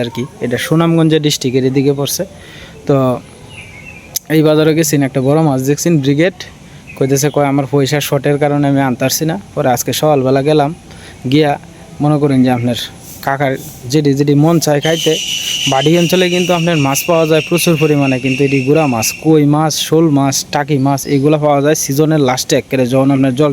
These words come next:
শুকায় যায় তখন আপনার বিল বিলান্তির মধ্যে এগুলা মাছ পাওয়া যায়। কিন্তু আমরা এনে তো এদিকে এখন মনে করেন যে বিল বিলান্তির মাছ পাওয়া যায় ভালোই, কিন্তু বাড়ি অঞ্চলে এটি পাওয়া যায় না। তো কাকার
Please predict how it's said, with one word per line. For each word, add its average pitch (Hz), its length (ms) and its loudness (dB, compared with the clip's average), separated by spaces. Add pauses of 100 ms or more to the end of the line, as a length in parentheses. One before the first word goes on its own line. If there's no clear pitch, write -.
শুকায় 139 300 0
যায় 151 180 0 (460)
তখন 151 240 2
আপনার 147 240 2
বিল 151 260 2
বিলান্তির 156 380 2
মধ্যে 135 240 0
এগুলা 131 220 0
মাছ 113 240 0
পাওয়া 107 200 0
যায়। 98 160 -4 (320)
কিন্তু 147 180 2
আমরা 143 320 0
এনে 170 140 0
তো 175 120 -2
এদিকে 151 360 2 (420)
এখন 139 200 2
মনে 151 220 2
করেন 147 180 2
যে 131 60 2
বিল 143 260 2
বিলান্তির 139 460 2 (220)
মাছ 117 200 0
পাওয়া 139 260 0
যায় 127 160 0
ভালোই, 117 300 -2 (180)
কিন্তু 143 200 2
বাড়ি 143 260 2
অঞ্চলে 143 280 0
এটি 131 140 0
পাওয়া 120 220 0
যায় 107 160 -2
না। 104 40 -12 (340)
তো 147 60 0 (100)
কাকার 147 260 0